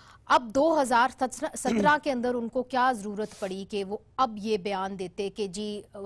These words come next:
बेनज़ीर भुट्टो का जो कातिल है वो उनका अपना खावंद, अ, जैसे कि आपने सुन लिया, जरदारी साहब है।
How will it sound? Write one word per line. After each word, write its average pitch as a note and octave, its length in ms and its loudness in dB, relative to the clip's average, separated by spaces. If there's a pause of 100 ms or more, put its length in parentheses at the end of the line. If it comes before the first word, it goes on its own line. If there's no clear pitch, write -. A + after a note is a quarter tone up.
(480)
बेनज़ीर G#3+ 440 -2
भुट्टो G3+ 320 -6
का G3+ 180 -2
जो F#3+ 100 -10
कातिल G3 460 -4
है F#3 160 -6
वो F#3 420 -8
उनका F#3+ 280 -10
अपना F#3 340 -12
खावंद, B3 500 -2 (500)
अ, E3+ 220 -12 (800)
जैसे G3+ 260 -6
कि G3 100 -6
आपने F#3 280 -8
सुन A3+ 240 -4
लिया, F#3+ 220 -6
जरदारी F3 400 -8
साहब - 280 -14
है। - 120 -20